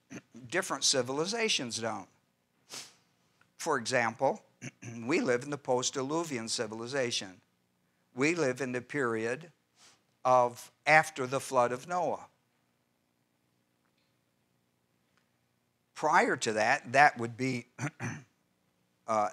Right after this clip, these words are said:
the antediluvian world of Genesis one through, uh, ten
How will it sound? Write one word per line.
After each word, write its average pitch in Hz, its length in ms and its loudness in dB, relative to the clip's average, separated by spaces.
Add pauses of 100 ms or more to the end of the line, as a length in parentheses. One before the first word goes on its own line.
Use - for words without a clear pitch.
the 123 200 -2
antediluvian 127 1000 -2
world 110 420 -6 (140)
of 107 300 -2
Genesis 123 640 -2
one 110 360 -6
through, 104 400 -10 (680)
uh, 107 200 -6 (300)
ten 120 500 -8